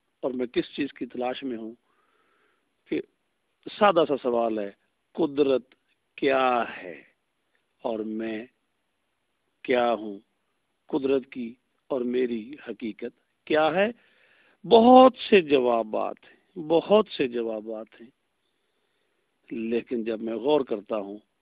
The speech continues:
तो मुझे उन जवाबात में कॉन्ट्रडिक्शन नज़र आता है, तज़ाद नज़र आता है और यही तज़ाद दूर करना मेरी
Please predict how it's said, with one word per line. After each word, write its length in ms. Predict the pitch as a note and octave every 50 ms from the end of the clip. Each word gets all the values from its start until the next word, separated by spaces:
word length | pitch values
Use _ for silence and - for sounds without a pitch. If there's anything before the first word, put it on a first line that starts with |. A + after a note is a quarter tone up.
| _ _ _ _
तो 80 | - A#2+
मुझे 440 | A2+ G#2+ A2 G#2+ G#2+ A2 A2 B2 - _ _
उन 220 | - D3+ C#3+ B2+ A#2
जवाबात 720 | A2+ A#2+ A2+ G#2+ A2 A2 A2 G#2+ A2 A2 G#2+ G#2+ A2 G#2+ - -
में 280 | A#2+ B2+ D3+ F#3 G#3+ - - _ _ _ _ _ _ _ _ _ _ _ _ -
कॉन्ट्रडिक्शन 840 | F3 E3 E3+ D#3 E3+ F3 E3 D3+ D#3 F#3+ F3 - - - - G#3+ F#3+
नज़र 420 | F3 D#3 C#3+ C3+ B2 B2 A#2+ A2+
आता 420 | A2 G#2+ G2+ - _ - A2 G#2+ G2+
है, 160 | F#2 G2 G#2+ _ _ _ _ _ _
तज़ाद 460 | - C#3+ C3 C#3 D#3+ E3+ F3 E3+ C#3+
नज़र 280 | C#3 B2+ A#2 A#2 A2+ G#2
आता 420 | G2+ G2+ - _ A#2 A2 G2 F2+
है 120 | F#2 G2+ _ _ _ _ _ _ _ _ _ _ _ _
और 100 | C3 A#2+
यही 420 | A2+ G#2+ A2 A#2 A2+ G#2 C#3 D#3 D3+
तज़ाद 500 | - - - B2 A2+ A#2 A#2 A#2+ A#2+ A#2
दूर 600 | A2+ A#2+ A2+ A2+ A#2 A#2+ C#3 D#3 D#3 D#3 C3+ B2 - -
करना 460 | - D#3+ D#3 E3 D#3+ D#3 C3+ A#2+ - - _ _ _ _ _ _ _ _ _ _ _ _ _ _ _ _ _ _ _ _ _ _ _ _ _ _ _ _ _ _ -
मेरी 480 | C3+ B2 B2 B2+ B2 A#2 A#2 G#2+ A2